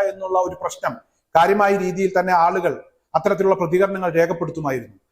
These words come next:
ആ പ്രശ്നത്തിന് ഇപ്പോൾ പരിഹാരമായി. അതുപോലെ തന്നെ നേരത്തെ ഉണ്ടായിരുന്ന ഇസ്രായേലിന്റെ ഒരു അവസ്ഥയല്ല. ഇസ്രായേൽ ഒരുപാട് പുറകോട്ട് പോയി. ശരിക്കും പറഞ്ഞാൽ നൂറ്റാണ്ടുകളോളം പുറകോട്ട് പോയ ഒരവസ്ഥയിലാണ് ഇപ്പോൾ ഇസ്രായേൽ ഉള്ളത്. ഇനി ഇസ്രായേലിന്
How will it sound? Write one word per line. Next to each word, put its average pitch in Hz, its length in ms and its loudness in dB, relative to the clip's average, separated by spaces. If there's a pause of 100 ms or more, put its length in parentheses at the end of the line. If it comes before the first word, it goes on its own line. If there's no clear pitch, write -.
(180)
ആ 160 180 4
പ്രശ്നത്തിന് 196 420 -2
ഇപ്പോൾ 185 200 0
പരിഹാരമായി. 151 540 0 (460)
അതുപോലെ 190 400 4
തന്നെ 185 200 2 (600)
നേരത്തെ 220 360 4 (100)
ഉണ്ടായിരുന്ന 208 500 4 (100)
ഇസ്രായേലിന്റെ 196 640 2
ഒരു 185 140 2
അവസ്ഥയല്ല. 165 460 0 (100)
ഇസ്രായേൽ 175 420 0
ഒരുപാട് 196 440 2 (460)
പുറകോട്ട് 180 500 2
പോയി. 135 180 -4 (640)
ശരിക്കും 180 320 2
പറഞ്ഞാൽ 214 340 2
നൂറ്റാണ്ടുകളോളം 220 920 2
പുറകോട്ട് 202 460 2
പോയ 196 280 2 (400)
ഒരവസ്ഥയിലാണ് 185 680 2
ഇപ്പോൾ 180 220 -4
ഇസ്രായേൽ 170 360 0
ഉള്ളത്. 135 220 -6 (720)
ഇനി 214 180 6
ഇസ്രായേലിന് 233 640 4